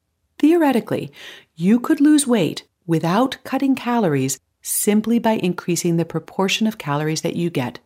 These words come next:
from protein. Now, your weight loss might only be measurable by an atomic scale, but nonetheless, it does support the argument that some calories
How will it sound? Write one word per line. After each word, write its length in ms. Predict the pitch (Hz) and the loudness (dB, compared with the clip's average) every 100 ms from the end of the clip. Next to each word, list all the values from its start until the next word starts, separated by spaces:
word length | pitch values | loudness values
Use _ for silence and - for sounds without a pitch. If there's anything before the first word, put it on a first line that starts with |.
| _ _ | _ _
from 240 | - 185 | -6 -4
protein. 540 | 180 - 226 220 - - _ _ _ _ _ _ _ - | -4 -2 -2 -4 -10 -12 _ _ _ _ _ _ _ -2
Now, 240 | 147 139 - _ | -2 -2 -12 _
your 120 | 170 | 0
weight 180 | 185 214 | 2 4
loss 320 | 151 143 - | 2 0 0
might 180 | 143 139 - | -2 -2 0
only 240 | 160 156 | 0 2
be 120 | 151 | 2
measurable 640 | 156 165 151 151 143 143 170 | 2 2 2 0 2 0 0
by 180 | 156 139 | 0 0
an 100 | 135 | -2
atomic 480 | 135 - 139 131 | -4 -4 -2 -2
scale, 500 | - - 285 196 170 - - - - _ | -4 0 2 2 0 -4 -16 -18 -20 _
but 100 | - | -2
nonetheless, 520 | 202 214 262 277 - - | 2 4 6 4 2 0
it 240 | 208 - 180 | -2 -2 0
does 260 | 170 185 | 2 2
support 380 | - 233 240 233 | -2 -2 0 0
the 120 | 233 | 2
argument 400 | 226 202 196 151 | 2 2 2 0
that 120 | - - | -2 -4
some 380 | - 180 196 | 0 2 2
calories 580 | 196 226 226 247 294 - | 2 0 2 2 2 -2